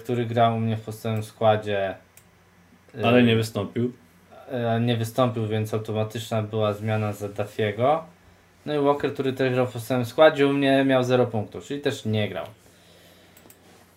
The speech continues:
Speaker 1: E,
Speaker 2: No zagrał w
Speaker 1: nic
Speaker 2: Lidze Mistrzów, fajnie, fajnie strzelił gola.
Speaker 1: Dobrze, no nic
Speaker 2: <laughs>
Speaker 1: nie pokazywało, żeby właśnie nie zagrał, no bo w ostatniej, od drugiej kolejki gra co mecz i akurat na ten mecz z Burnley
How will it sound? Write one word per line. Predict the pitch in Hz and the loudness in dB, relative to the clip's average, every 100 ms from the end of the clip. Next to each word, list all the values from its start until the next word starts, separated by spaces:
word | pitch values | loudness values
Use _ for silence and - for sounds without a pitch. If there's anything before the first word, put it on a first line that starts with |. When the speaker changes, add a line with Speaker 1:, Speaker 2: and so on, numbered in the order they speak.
| - | 0
Speaker 1:
E, | 139 151 156 160 160 156 151 - - _ _ _ - - | 6 8 8 8 8 8 6 -2 -20 _ _ _ -16 -6
Speaker 2:
No | 185 | 0
zagrał | 175 165 170 | 0 6 8
w | |
Speaker 1:
nic | 233 | 8
Speaker 2:
Lidze | 220 139 | 6 4
Mistrzów, | 143 202 - 98 | 2 2 0 -2
fajnie, | 139 110 101 98 | 2 2 0 -4
fajnie | 117 101 | -4 -4
strzelił | 101 - 90 | -6 -8 -6
gola. | 98 120 113 123 | -2 -2 -2 -2
Speaker 1:
Dobrze, | 156 135 127 | 2 6 6
no | 131 | 6
nic | 147 185 - 151 | 4 2 0 0
Speaker 2:
<laughs> | |
Speaker 1:
nie | 202 | 2
pokazywało, | 202 190 240 180 170 160 165 175 175 | 2 6 8 6 2 8 10 10 6
żeby | 165 165 156 156 | 4 0 0 0
właśnie | 147 151 151 160 156 | 8 6 6 -2 0
nie | 156 143 | 2 6
zagrał, | 127 110 120 135 | 6 6 4 2
no | 143 | 2
bo | 143 147 | 4 2
w | 139 | 2
ostatniej, | 135 143 139 143 143 | 2 0 2 0 2
od | 143 135 | 2 0
drugiej | 139 143 139 | -4 -4 -2
kolejki | - 131 135 135 | 2 4 2 0
gra | 131 127 | 4 4
co | 123 139 | 6 2
mecz | 127 101 113 - | 2 2 0 -2
i | 139 139 143 | -4 -2 0
akurat | 139 139 143 135 127 | -2 -2 0 0 2
na | 127 135 | 2 2
ten | 139 131 | 2 0
mecz | 123 120 | 2 0
z | 113 | -2
Burnley | 117 117 117 117 113 113 | -2 0 2 0 0 -4